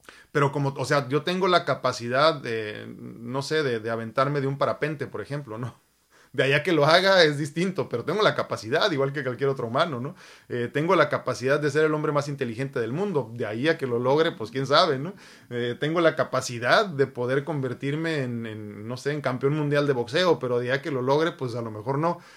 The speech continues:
Entonces, todos tenemos la capacidad de amar incondicionalmente. El problema es que la mayoría no estamos en este plano terrenal para llegar hasta ese punto.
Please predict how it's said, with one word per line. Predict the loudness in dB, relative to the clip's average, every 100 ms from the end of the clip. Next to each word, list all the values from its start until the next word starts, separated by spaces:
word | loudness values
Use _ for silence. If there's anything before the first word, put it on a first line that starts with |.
| -18
Entonces, | -10 -4 -2 -2 -4 -14 _
todos | 0 2 4
tenemos | 2 0 0
la | 0 -2
capacidad | -2 -6 -6 -6 -6 0 2 2
de | 0 -4
amar | -2 0 -2
incondicionalmente. | -2 -6 -6 -6 -10 -10 -8 -6 -4 -6 -6 -8
El | -10
problema | -10 -8 -8
es | -8
que | -6
la | -6 -4
mayoría | -6 -8 -8 -8 -8 -8 -8
no | -8 -6 -2
estamos | -4 -4 -2 -2 -4 -8
en | -10
este | -10 -8 -8
plano | -4 -4 -6
terrenal | -6 -6 -6 -6 -8 -4
para | -6 -6
llegar | -8 -6 -6
hasta | -6 -12
ese | -12
punto. | -12 -12 -12